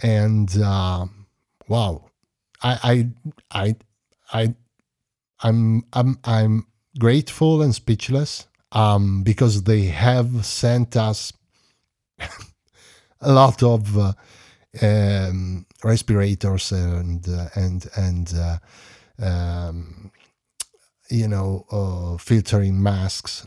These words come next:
or what, what, what are they called? I, I don't remember. And so, yes, I'm working from home,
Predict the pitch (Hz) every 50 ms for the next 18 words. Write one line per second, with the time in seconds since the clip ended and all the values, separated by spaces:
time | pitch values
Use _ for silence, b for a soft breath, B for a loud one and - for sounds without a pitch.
0 | - - - 92 85 82 87 92 - - 98 104 110 _ _ - 98 82 _ _
1 | - 82 110 98 73 _ _ - - 85 95 95 95 - 110 92 87 80 87 85
2 | - - - 95 92 87 87 90 90 85 90 87 82 - - 95 95 98 87 85
3 | 87 85 80 80 82 82 78 - _ _ _ _ _ _ _ _ _ _ _ _
4 | _ _ _ _ _ _ _ _ _ _ _ _ _ _ - B B B B B
5 | B B B B B B B B B B - 113 104 151 151 190 185 151 120 -
6 | 131 131 143 170 208 202 - 202 165 - 165 139 127 117 110 113 123 139 160 165
7 | 151